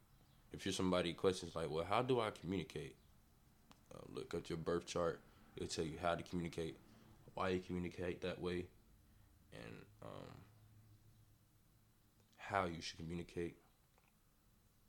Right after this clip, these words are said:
when you should communicate. You give them who, what, when, where, whys, and how on communication.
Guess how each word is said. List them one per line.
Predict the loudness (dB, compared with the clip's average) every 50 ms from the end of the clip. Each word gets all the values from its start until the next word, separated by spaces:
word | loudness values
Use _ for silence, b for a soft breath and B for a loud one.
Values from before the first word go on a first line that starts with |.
| -20 -20 _ -10 -2
when | 0 2 2 4 4
you | 2 2
should | 0 0
communicate. | 2 4 4 6 4 4 2 2 2 2 2 0 -2 -4
You | -4 -4 -2 0
give | 0 2
them | 2 2 2 0 -2 -2
who, | 0 2 2 4
what, | 6 6 6 6 6 4
when, | 4 6 6 8
where, | 8 6 6 4
whys, | 4 2 2 4 2 2 0 -4 -8 -10 -12 -12 -14 -18 -20 -20 -20 -20 -20 -16 -12 -10
and | -10 -6 -4
how | -2 -2 -2 -4 -6 -8 -12 -12 -16 -14 -10
on | -8 -8 -8
communication. | -6 -6 -6 -6 -6 -6 -6 -6 -6 -4 -4 -6 -8